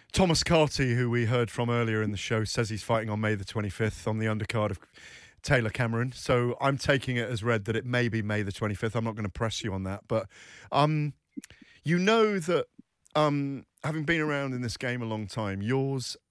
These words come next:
and Katie's name are gonna be linked indelibly forever. Two incredibly close fights, Chantel.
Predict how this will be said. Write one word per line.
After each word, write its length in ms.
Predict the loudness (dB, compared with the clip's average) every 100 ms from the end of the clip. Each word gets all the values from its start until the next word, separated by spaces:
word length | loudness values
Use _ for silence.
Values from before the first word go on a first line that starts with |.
| -20 _
and 140 | -4 0
Katie's 460 | 2 2 -2 -4
name 280 | -2 -2 -2
are 40 |
gonna 200 | -4 -4
be 120 | -4 -2
linked 440 | 0 -2 -4 -12 -14 _ _ _
indelibly 920 | 0 0 2 2 2 0 0 -2 -4 -10 _ -14
forever. 560 | 0 2 4 2 -2 -4 _ -6
Two 360 | 2 4 4 0
incredibly 800 | -6 -6 -4 0 2 2 0 -2
close 420 | 0 2 2 0
fights, 360 | -2 -2 -2 -4
Chantel. 580 | -4 -4 -2 0 0